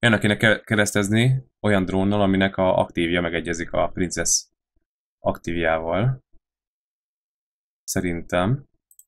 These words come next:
Nézzük a, a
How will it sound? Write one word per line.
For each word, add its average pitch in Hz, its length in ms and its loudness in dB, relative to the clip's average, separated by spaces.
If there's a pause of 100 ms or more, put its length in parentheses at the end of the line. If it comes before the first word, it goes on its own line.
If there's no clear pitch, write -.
(1300)
Nézzük 90 360 -4
a, - 100 -14 (240)
a - 120 -14